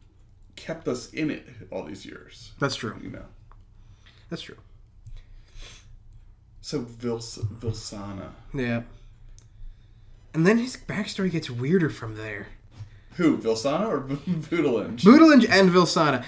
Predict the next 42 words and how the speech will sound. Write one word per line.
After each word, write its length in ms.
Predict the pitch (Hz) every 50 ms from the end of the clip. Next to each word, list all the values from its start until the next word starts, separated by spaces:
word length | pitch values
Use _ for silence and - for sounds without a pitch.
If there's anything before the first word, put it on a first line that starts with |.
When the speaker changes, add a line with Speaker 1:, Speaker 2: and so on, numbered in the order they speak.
| - - -
Speaker 2:
We 100 | 170 254
don't 180 | 311 370 359
really 200 | 311 285 262 226
see 200 | - - - 214
a 60 | 202 185
lot 200 | 170 165 160 160
of 120 | 147 139
Vilsana. 720 | 147 139 131 - 147 135 131 135 139 151 156 170 165 - - - - - - - - - - -
Like, 240 | 151 147 147 -
we, 260 | 160 175 175 180 - 180
we 120 | 180 190
just 200 | 190 226 233 -
basically 420 | - 180 175 170 - 165 170 156
see 300 | 156 - - 156 151 147
him 180 | 139 147 139 123
holding 440 | 123 131 131 131 - 147 143 147 147
it 260 | 151 151 151 - -
for 100 | - 143
the 100 | 135 127
rest 220 | 127 123 120 -
of 60 | 131 120
the 80 | 117 113
story 420 | - - 127 127 127 135 139 135
as 100 | 127 120
he 100 | 120 117
keeps, 240 | 117 - 123 117 -
like, 160 | 120 117 113
talking 360 | - 110 117 117 117 143 127
to 140 | 127 139 143
it. 140 | 147 139 - - - - - - -
Vilsana 480 | 160 170 160 - 170 151 151 151 143 -
kinda 260 | 151 143 139 131 131
chiming 440 | 120 - - 139 135 131 131 131 131
in 140 | 131 131 131
every 180 | 131 127 139 135
once 220 | 135 135 131 -
in 40 | 147
a 20 | 143
while. 160 | 139 131 131 131
Sorta 320 | - - 220 240 254 240
like 380 | 233 226 208 190 175 - - - _ _ _ _ - - - _ _ _ _ _ _ - - _ _ - _ _ _ - _ _
how, 640 | - - 160 156 151 147 143 143 143 135 - -